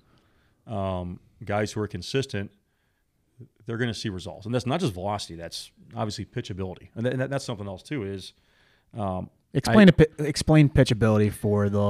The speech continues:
Speaker 2: layman listener on, on this, 'cause I actually did not know this until I started hanging out with Dave a lot.
Speaker 1: Yep.
Speaker 2: Um, explain pitchability.
Speaker 1: Having the feel for pitching.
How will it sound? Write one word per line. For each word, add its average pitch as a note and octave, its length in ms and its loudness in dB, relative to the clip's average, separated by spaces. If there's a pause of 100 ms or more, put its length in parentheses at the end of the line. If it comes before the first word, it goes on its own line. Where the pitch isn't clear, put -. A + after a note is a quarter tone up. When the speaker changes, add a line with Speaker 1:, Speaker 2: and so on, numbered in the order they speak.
Speaker 2:
layman A#2+ 400 2
listener G#2 440 0
on, G2 380 -6
on G2+ 140 -4
this, G2+ 180 -4
'cause G#2 220 -2 (440)
I D#3+ 160 12
actually C3 600 8 (220)
did A#2 180 6
not C#3+ 360 8
know A#2 260 8
this A2+ 340 6
until A#2 320 4
I A2 100 2
started A2 400 0
hanging A2 260 2
out A2 120 0
with F#2 160 -4
Dave A2+ 240 2
a F#2+ 40 0
lot. F2+ 440 -4
Speaker 1:
Yep. A2+ 140 -4 (180)
Speaker 2:
Um, G#2 540 4
explain C3+ 480 6
pitchability. F#2+ 640 0 (200)
Speaker 1:
Having D3 260 -2
the B2 100 0
feel A#2 480 -2
for G#2 280 -2
pitching. G2 360 -2